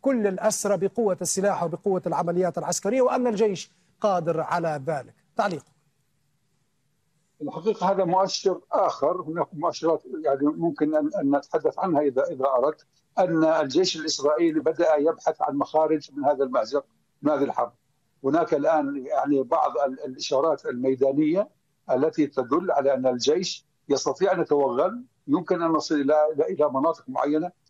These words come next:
Speaker 2: لكنه لا يستطيع أن يصمد ويثبت ويدفع ثمن غالي. الأهم أنه لا يأتي بنتائج عسكرية ملموسة على الأرض، وبالتالي إحنا أمام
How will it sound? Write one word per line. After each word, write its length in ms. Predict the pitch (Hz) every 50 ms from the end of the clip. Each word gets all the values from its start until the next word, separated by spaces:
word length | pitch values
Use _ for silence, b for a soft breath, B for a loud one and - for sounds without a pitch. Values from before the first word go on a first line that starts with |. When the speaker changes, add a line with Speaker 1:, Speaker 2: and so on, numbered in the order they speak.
| _ _ -
Speaker 2:
لكنه 640 | 143 139 147 139 - 170 151 156 151 135 143 143 123
لا 120 | 139 175
يستطيع 420 | 190 - - 156 - 165 156 -
أن 120 | 151 135 139
يصمد 320 | 151 151 - 143 143 170 -
ويثبت 480 | 127 127 156 160 - - 175 190 196 - _ _ _ _ _ _ -
ويدفع 440 | 135 135 143 175 196 - - 185 -
ثمن 320 | - 180 156 160 156 147
غالي. 400 | 139 156 160 156 165 175 175 - _ _ _ _ - 196
الأهم 480 | 202 202 202 180 180 202 226 226 226
أنه 440 | 180 170 165 165 180 151 165 180 156
لا 120 | 139 156
يأتي 280 | 185 208 196 175 - 190
بنتائج 560 | 156 170 156 165 - - 185 180 190 185 -
عسكرية 520 | 156 147 147 - - 156 139 156 175 185 190
ملموسة 460 | 180 180 175 170 165 185 180 - 165
على 160 | 160 160 143
الأرض، 220 | 127 113 95 95 _ _ _ _ _ _ _ _ -
وبالتالي 580 | - 135 139 156 151 - - 196 196 196 202 196
إحنا 300 | - 160 156 165 165 165
أمام 260 | 151 156 180 196 214